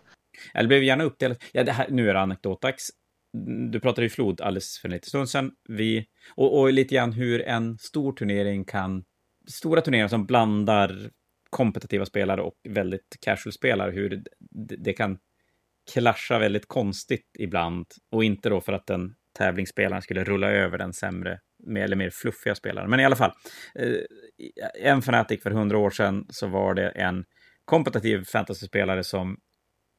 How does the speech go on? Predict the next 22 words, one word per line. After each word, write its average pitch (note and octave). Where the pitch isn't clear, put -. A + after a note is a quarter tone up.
åkte G#2
på -
en G2+
förlust -
på G2+
grund G2
av F2+
det F#2+
gamla F#2
fantasy F#2
kunde F#2+
göra, F#2
att -
jag F#2+
slog G2
ett F#2
leadership, F#2+
jag F2+
slog F2+
tolv, F2+
jag F2+
flydde, F2